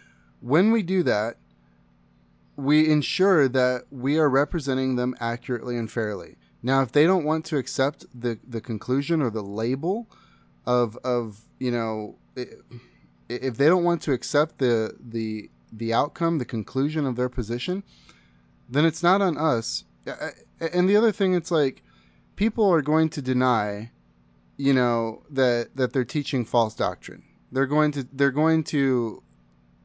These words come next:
be double-minded. And so we're not misrepresenting Piper. We've, I,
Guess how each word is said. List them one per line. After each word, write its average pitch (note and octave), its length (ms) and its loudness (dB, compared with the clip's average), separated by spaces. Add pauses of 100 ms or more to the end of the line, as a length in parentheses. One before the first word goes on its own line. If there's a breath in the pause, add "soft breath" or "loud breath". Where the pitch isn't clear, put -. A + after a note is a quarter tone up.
(140)
be C#3+ 120 2
double-minded. B2+ 840 0 (560 soft breath)
And D3 180 0
so D3 440 0 (640)
we're D3+ 200 4
not F#3+ 280 2
misrepresenting C#3+ 720 0
Piper. G#2 560 -4
We've, C3 360 -2 (920)
I, C3 80 -6